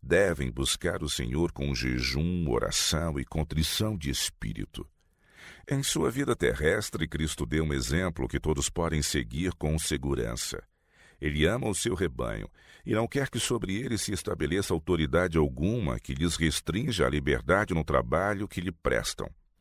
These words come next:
Ele nunca comissionou ninguém para que dominasse sobre a sua herança. A verdadeira religião bíblica produzirá o domínio próprio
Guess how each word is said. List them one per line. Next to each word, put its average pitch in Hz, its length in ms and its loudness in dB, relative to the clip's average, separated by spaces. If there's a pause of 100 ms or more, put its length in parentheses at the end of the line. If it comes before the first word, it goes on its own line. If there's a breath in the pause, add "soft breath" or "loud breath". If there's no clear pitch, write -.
(440 soft breath)
Ele 73 220 4
nunca 78 400 4
comissionou 71 640 2
ninguém 95 440 2
para 71 200 2
que 69 120 -2
dominasse 73 560 0
sobre 69 300 0
a 65 40 2
sua 64 320 0
herança. 58 640 0 (680 loud breath)
A 110 100 2
verdadeira 123 560 4
religião 73 560 2
bíblica 80 540 0
produzirá 90 600 4
o 101 40 0
domínio 85 360 4
próprio 85 640 2